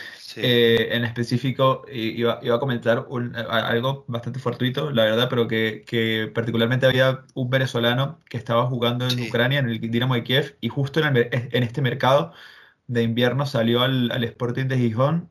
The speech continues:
Speaker 2: eh, bueno, que la verdad que una, bi-, bien, bien por, por Eric Ramírez, este,
Speaker 1: Sí.
Speaker 2: porque fue algo bastante fortuito y,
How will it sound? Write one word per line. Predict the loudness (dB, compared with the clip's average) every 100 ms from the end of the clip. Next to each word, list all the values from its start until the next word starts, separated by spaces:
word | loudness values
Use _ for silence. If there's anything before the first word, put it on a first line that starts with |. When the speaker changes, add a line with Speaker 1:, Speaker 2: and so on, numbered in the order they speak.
| _
Speaker 2:
eh, | -6 -4 -6 -8 -12 -20 _ _
bueno, | -6 -6 -4
que | -4 -4 0
la | 2
verdad | 2 0
que | 0
una, | 0 -2 -2 -6 -12 _ -12
bi-, | -6 -4
bien, | 0 0 2
bien | 0 2
por, | 4 4 4
por | 4 4
Eric | 4 2
Ramírez, | 0 2 2 0
este, | -2 -2 -2 0 2 2 -2
Speaker 1:
Sí. | -8
Speaker 2:
porque | -10 -8 -2 -2 -2
fue | -8 -4 -2 2
algo | 2 0
bastante | -2 -8
fortuito | -6 -6 -4 -2 -2
y, | -2 -6